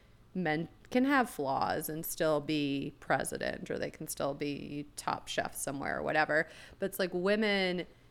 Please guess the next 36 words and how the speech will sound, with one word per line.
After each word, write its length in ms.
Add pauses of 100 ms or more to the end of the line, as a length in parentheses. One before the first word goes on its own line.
(160)
who 140
finally 520
make 260
it 80
to 120
that 220
level 300
have 220
to 100
be, 160
like, 300
perfect, 960
and 120
they're 120
not 180
allowed 320
to 100
be, 160
like, 240
messy 840
or, 420 (140)
you 140
know, 100
have 300
flaws. 920 (300)
And 140
so 120
I 100
kind 280
of 80
like 460
that 200
Martha 580
has 280
this 320 (600)
empire 1000